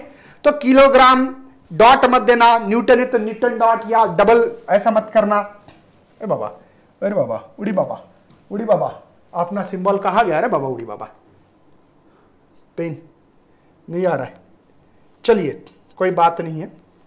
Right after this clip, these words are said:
तो ध्यान रखना है सबसे main, किलोग्राम को किलोग्राम, उसको double inverted comma में मत डालो। कभी कभी किसी को आदत होती है ऊपर कुछ लिखने की,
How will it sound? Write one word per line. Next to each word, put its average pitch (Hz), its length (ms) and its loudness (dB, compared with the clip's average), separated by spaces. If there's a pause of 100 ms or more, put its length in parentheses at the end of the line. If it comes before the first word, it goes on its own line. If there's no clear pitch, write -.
(580)
तो 277 80 6
ध्यान 269 300 4
रखना 277 240 2
है 254 240 2 (260)
सबसे 262 380 0
main, 233 260 -6 (380)
किलोग्राम 311 520 4
को 339 120 -2
किलोग्राम, 269 580 2
उसको 262 320 -8
double 240 380 0
inverted 269 460 0
comma 254 240 -2
में 254 120 -2
मत 247 140 -4
डालो। 226 260 0 (720)
कभी 254 180 2
कभी 294 220 -2
किसी 277 280 -4
को 294 100 0
आदत 269 280 4
होती 269 160 -6
है 262 60 0
ऊपर 262 220 -2
कुछ 262 220 -4
लिखने 226 340 -2
की, 226 200 -4